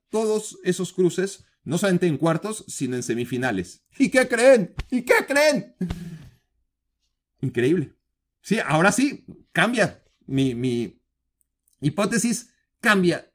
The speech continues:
totalmente. No porque vea al equipo de Xavi jugar de una manera mucho más estable, no porque crea que van a desarrollar todo su potencial, no porque confíe en que este equipo es competitivo,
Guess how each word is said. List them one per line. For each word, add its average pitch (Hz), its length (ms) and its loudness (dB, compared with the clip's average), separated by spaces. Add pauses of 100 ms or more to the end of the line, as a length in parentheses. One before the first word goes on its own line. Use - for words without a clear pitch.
totalmente. 160 580 0
No 175 240 0
porque 175 440 -2
vea 175 240 -2
al 160 100 -4
equipo 165 320 -6
de 139 80 -4
Xavi 147 340 -4
jugar 131 320 -4
de 131 60 -4
una 127 140 -4
manera 120 380 -4
mucho 123 300 -8
más 123 200 -6
estable, 151 560 -4 (220)
no 139 200 -6
porque 127 340 -8
crea 131 280 -4
que 117 180 -4
van 123 180 -4
a 123 40 -6
desarrollar 117 480 -6
todo 117 140 -8
su - 160 -12
potencial, 156 680 -2 (240)
no 123 220 -6
porque 117 680 -6
confíe 127 760 0 (220)
en 113 380 -8
que 113 220 -4
este 131 220 -4
equipo 120 680 -6 (140)
es 123 280 -6
competitivo, 131 960 0